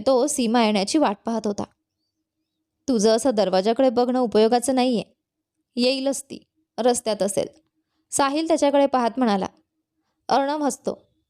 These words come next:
तेवढ्यात पोलिसांचा सायरन वाजते.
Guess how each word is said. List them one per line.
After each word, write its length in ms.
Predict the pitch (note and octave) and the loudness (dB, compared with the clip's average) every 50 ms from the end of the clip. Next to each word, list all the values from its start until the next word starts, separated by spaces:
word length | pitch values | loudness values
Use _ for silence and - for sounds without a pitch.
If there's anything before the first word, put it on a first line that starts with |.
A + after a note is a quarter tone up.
| _ _ _ _ - | _ _ _ _ -2
तेवढ्यात 300 | A#3+ A#3 A3 G#3+ A#3+ E4 | -2 0 2 2 0 0
पोलिसांचा 640 | - - - B3 A#3 A#3+ A#3 B3+ B3 A3+ G#3 A3+ - | 0 0 0 0 0 0 0 -2 -2 0 0 0 0
सायरन 380 | - - B3+ A3 G#3+ A3 A3+ | 0 0 0 0 0 -2 -2
वाजते. 560 | A#3 A3 G3 - - - - - - _ _ | -2 -4 -4 -6 -6 -6 -8 -8 -8 _ _